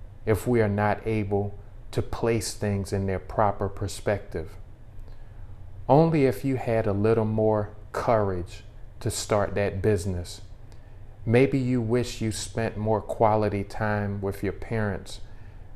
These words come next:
before the relationship became estranged. If only you had the courage to move away from home, to explore the world before you got married and started a family.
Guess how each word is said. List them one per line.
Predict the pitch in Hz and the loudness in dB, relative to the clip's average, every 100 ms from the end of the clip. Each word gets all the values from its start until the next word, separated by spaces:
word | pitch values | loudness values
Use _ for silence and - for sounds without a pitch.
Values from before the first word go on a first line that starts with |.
| - | -4
before | 113 104 - 117 | 0 2 4 4
the | 110 | 4
relationship | 101 101 104 117 - 104 92 104 98 98 | 2 4 4 4 2 -4 -4 -2 -2 -2
became | 101 - 107 101 | -6 -2 0 0
estranged. | 95 - - 110 101 92 90 - - - - - - - - - - - - | -2 -4 0 2 2 0 -4 -6 -10 -12 -12 -14 -14 -14 -14 -14 -14 -8 0
If | 117 165 | 2 4
only | 170 151 | 4 4
you | 139 131 | 2 0
had | 117 123 110 | 0 0 0
the | 95 | -2
courage | - - 151 135 104 98 - - - - - - - | -4 -2 0 2 2 0 -6 -12 -14 -14 -14 -14 -4
to | - | 2
move | 113 120 123 | 4 6 4
away | 113 107 110 | 4 4 4
from | 107 107 95 | 2 -2 -2
home, | - 113 104 95 - - - - - - - | 0 2 2 -2 -8 -12 -12 -12 -12 -12 -6
to | - 117 | 2 2
explore | 95 - - 139 147 127 | 2 -2 -2 4 4 6
the | 107 | 4
world | 101 110 110 107 104 - - - - | 4 4 4 4 0 -6 -14 -10 -2
before | 107 - 127 | -2 4 4
you | 117 107 | 4 2
got | 101 101 92 | 4 4 4
married | 101 101 95 92 92 - - - - | 0 2 0 -2 -6 -12 -16 -12 -4
and | 104 | -4
started | - - 104 101 92 | -2 2 4 4 0
a | |
family. | 90 - 98 90 85 90 | -2 -2 -2 -2 -4 -6